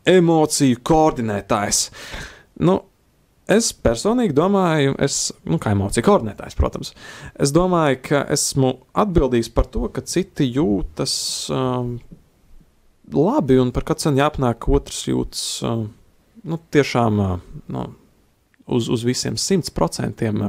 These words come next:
piederīgs un viss kārtībā. Ā, es, ā, domāju, ka man arī jāparūpēs par to, lai visi,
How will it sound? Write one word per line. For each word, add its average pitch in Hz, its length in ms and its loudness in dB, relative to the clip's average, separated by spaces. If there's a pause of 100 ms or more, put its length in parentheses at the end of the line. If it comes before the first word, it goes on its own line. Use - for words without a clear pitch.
(120)
piederīgs 165 640 -2
un 113 140 -8
viss - 100 -12
kārtībā. 113 460 -4 (580)
Ā, 110 220 -4 (520)
es, 151 200 -4 (140)
ā, 143 260 4
domāju, 113 580 -4 (100)
ka 110 180 -6 (220)
man 120 300 0
arī 107 160 2
jāparūpēs 117 600 0
par - 160 -2
to, 185 240 -4
lai 123 300 4
visi, 110 420 -4